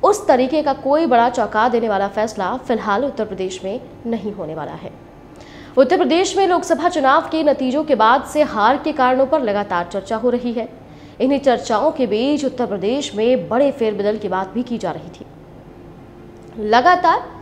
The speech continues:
उत्तर प्रदेश के बड़े नेता मुख्यमंत्री से लेकर प्रदेश अध्यक्ष और उप मुख्यमंत्री केंद्रीय नेतृत्व के संपर्क में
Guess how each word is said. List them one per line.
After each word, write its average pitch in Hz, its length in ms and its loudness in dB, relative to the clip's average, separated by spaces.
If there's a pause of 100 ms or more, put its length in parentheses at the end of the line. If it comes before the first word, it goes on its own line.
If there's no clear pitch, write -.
(280)
उत्तर 285 220 2
प्रदेश 285 340 0
के 330 100 0
बड़े 214 320 2
नेता 302 340 2
मुख्यमंत्री 247 580 -2
से 269 120 -4
लेकर 240 380 -2 (340)
प्रदेश 277 380 2
अध्यक्ष 220 460 0
और 226 180 -2
उप 302 200 -6
मुख्यमंत्री 247 720 -2
केंद्रीय 247 380 0
नेतृत्व 254 380 -4
के 254 80 -2
संपर्क 185 420 -6
में 170 120 -8